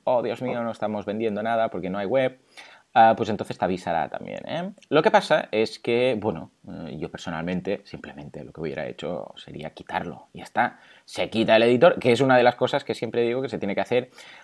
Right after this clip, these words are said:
a la de ya, porque, eh, vamos, si alguien se cuela dentro y encuentra acceso a nivel de hacker, y encuentra acceso a eso, bueno,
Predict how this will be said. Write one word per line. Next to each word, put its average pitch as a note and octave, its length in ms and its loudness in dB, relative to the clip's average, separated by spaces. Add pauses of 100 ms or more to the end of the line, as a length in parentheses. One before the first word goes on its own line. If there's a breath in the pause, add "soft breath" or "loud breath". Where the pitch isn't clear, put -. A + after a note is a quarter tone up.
a A2 140 4
la G#2+ 100 8
de F#2+ 140 4
ya, C3 360 8
porque, A2+ 600 2
eh, G#2 100 2
vamos, B2+ 460 0
si G#2 420 0
alguien E3 380 6
se - 180 -2
cuela F#2 280 0
dentro - 420 -10 (300)
y A#2 180 4
encuentra G#2+ 460 0
acceso - 680 -6
a C#2 240 -6
nivel E2 220 0
de - 80 0
hacker, - 420 -10
y C#3+ 80 0
encuentra C3+ 360 0
acceso - 320 -8
a D#2 80 0
eso, C#3+ 300 -6 (520 soft breath)
bueno, - 260 -6